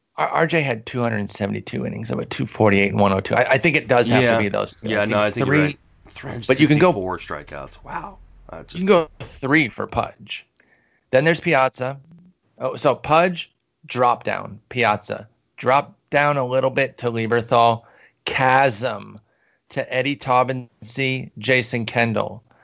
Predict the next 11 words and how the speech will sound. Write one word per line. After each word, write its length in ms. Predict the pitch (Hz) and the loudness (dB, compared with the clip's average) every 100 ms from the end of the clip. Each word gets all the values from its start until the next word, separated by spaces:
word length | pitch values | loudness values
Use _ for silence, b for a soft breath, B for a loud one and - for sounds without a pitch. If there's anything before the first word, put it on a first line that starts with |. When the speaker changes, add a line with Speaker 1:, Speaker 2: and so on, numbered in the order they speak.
| b b b b _ | b b b b _
Speaker 1:
And 160 | 127 127 | -2 2
maybe 220 | 131 127 | 2 2
Dave, 340 | 113 117 107 - | 2 0 0 -2
Dave 180 | 110 | -2
Nielsen's 380 | 107 107 - 104 | 2 0 0 -6
kind 200 | - 104 | -2 -2
of 80 | 98 | 0
in 140 | 101 98 | -2 -2
there. 200 | 95 - | -6 -2
Another 720 | 127 123 131 147 156 147 147 117 | -2 0 0 4 4 4 2 0
chasm 720 | - 117 110 101 98 98 | 0 0 0 -4 -10 -12